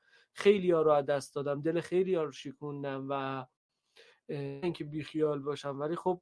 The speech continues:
اه، برام مهم بوده که بفهمم اصلاً طمع چیه، چی می‌خواد، فازش چیه، من چی... چه بلایی داره سرم این وسط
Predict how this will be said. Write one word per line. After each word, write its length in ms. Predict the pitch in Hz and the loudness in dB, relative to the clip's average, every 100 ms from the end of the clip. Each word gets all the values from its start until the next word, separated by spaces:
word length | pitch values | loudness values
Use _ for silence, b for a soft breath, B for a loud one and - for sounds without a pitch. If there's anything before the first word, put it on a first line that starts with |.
| 156 | 4
اه، 320 | 156 143 143 143 - 151 | 4 4 0 -6 -12 0
برام 240 | 156 160 196 185 | 2 4 4 2
مهم 360 | 160 196 190 | 4 4 4
بوده 260 | 156 147 143 | -2 -4 -6
که 180 | - 147 | -4 -4
بفهمم 480 | 160 156 185 190 202 | -4 0 2 2 0
اصلاً 340 | 147 - 196 190 | -4 -4 -4 -4
طمع 520 | - 147 170 143 185 - | -10 -4 -4 -4 -6 -8
چیه، 720 | - - 196 208 156 107 - _ _ _ _ _ _ | -12 -10 -6 -4 -4 -6 -16 _ _ _ _ _ _
چی 240 | - 214 | 0 2
می‌خواد، 500 | 233 196 - 135 117 - | 2 0 -2 -2 -2 -4
فازش 580 | - 170 185 175 - | 2 4 4 0 -6
چیه، 440 | - - 110 92 - | -14 -12 -12 -14 -10
من 260 | 123 165 185 | 0 0 0
چی... 360 | - 185 165 156 | -4 -2 -2 -2
چه 140 | - _ - 190 | -12 _ 0 2
بلایی 460 | 175 160 170 190 | 4 4 4 2
داره 220 | 170 165 | 2 -2
سرم 360 | 180 185 185 196 | -2 -4 -2 -2
این 180 | 185 180 | -2 -6
وسط 380 | 117 - 101 | -10 -14 -18